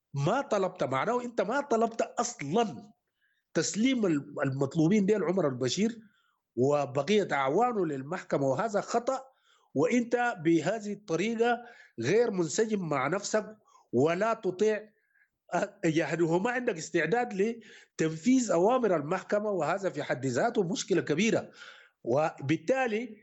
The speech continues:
إذا أنت ما عندك استعداد وما عندك اقتناع بهذه القضية، بنفس الطريقة بتاع أنك أنت ضميرك ما سمح لك وأخلاقياتك ما سمحت لك، الآن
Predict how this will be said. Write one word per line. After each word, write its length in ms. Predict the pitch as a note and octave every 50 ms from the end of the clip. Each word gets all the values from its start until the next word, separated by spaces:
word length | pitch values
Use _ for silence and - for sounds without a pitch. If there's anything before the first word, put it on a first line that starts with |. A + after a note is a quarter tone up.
| _ _ -
إذا 180 | B2+ A2+ C#3+ D#3+
أنت 160 | G3 - G#3+
ما 120 | F#3 G#3+
عندك 220 | C4 C#4 C4+ C4+ G#3+
استعداد 640 | F3 - - - D3+ B2 B2 B2+ C#3+ D#3 D#3+ D#3 D#3 - - - _ _ _ _ _ _ _
وما 340 | A2 A2+ C3 C#3 C#3 D#3+ A3
عندك 580 | A#3+ A3+ G#3+ A3 A#3 A3 G#3 G#3+ F3 - - D#3+
اقتناع 420 | D3+ - - - E3+ F3+ G#3+ A3+
بهذه 360 | G3 E3+ D#3+ E3 G3+ G3 F#3
القضية، 540 | F3 C#3+ A#2+ C3 C3+ C3 F#3+ A3 A3 A3+ A3+ A3+ - _ - - _ _ _ _ _
بنفس 380 | A#2 C#3 F3 A#3 C4+ - - -
الطريقة 460 | - D#3+ - F#3 G#3 B3 A#3+ G#3 F#3
بتاع 280 | D3+ D3+ C#3+ E3 E3 E3
أنك 260 | G3+ G3+ G3 E3+ F3+
أنت 180 | F3 - -
ضميرك 580 | E3 B2 A#2+ C#3 C#3 D3+ G#3+ A#3+ A3+ F3 - C3+
ما 160 | D3+ F3 F#3
سمح 380 | F3+ - D3+ C3 B2 - - A2+
لك 300 | A2+ D#3 G3+ G#3 G3 G#3 -
وأخلاقياتك 1500 | D3+ C3+ B2+ B2 B2 B2 - - _ - - - _ _ _ _ - - A#2 - - C3+ C#3 C#3 C3+ D#3+ G3 A3 G#3 F#3 D3
ما 140 | D3 F3 G3
سمحت 400 | F3+ - D3+ C3+ A#2+ B2 - D3+
لك، 180 | E3 - - - - _ - _ -
الآن 440 | C3 C3+ C3+ - G3 G3+ G3+ G3 E3